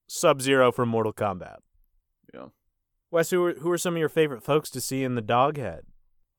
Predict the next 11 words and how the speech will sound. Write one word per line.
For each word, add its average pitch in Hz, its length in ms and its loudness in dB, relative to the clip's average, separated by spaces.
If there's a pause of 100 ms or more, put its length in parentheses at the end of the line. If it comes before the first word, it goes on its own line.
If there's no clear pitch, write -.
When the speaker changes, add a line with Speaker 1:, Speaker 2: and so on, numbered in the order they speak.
(100)
Speaker 2:
Um, 143 680 8 (800)
I - 40 -18
mean, 151 420 -6
they 156 140 2
made 160 320 -4
Green 160 260 -4
Lantern 123 800 -6
into 113 640 -8
just 107 200 -14
a 104 40 -12
schmuck. - 680 -10